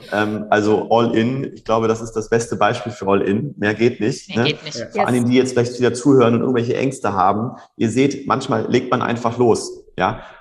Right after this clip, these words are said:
Speaker 1: Ob das jetzt in dem Fall so auf den Punkt war, aber egal, es hat euch jetzt heute hierher geführt. Alles hat rückwirkend irgendeine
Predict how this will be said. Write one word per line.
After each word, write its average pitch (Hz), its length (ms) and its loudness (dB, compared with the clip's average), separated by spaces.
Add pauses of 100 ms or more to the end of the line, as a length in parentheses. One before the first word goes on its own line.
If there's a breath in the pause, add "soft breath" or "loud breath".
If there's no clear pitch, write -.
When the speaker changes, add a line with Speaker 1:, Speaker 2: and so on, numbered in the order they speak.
(100)
Speaker 1:
Ob 120 140 -2
das 120 140 4
jetzt 120 180 -2
in 110 100 0
dem 120 180 4
Fall 123 640 0
so 127 340 4
auf 120 140 0
den 117 140 -6
Punkt 131 220 -2
war, 127 80 4
aber 131 180 2
egal, 139 340 0
es 101 160 -6
hat 135 140 -6
euch - 140 -2
jetzt - 180 -4
heute 139 200 2
hierher 143 220 0
geführt. 98 440 -2 (200)
Alles 151 300 0
hat 131 160 -2
rückwirkend 143 500 -4
irgendeine 123 680 0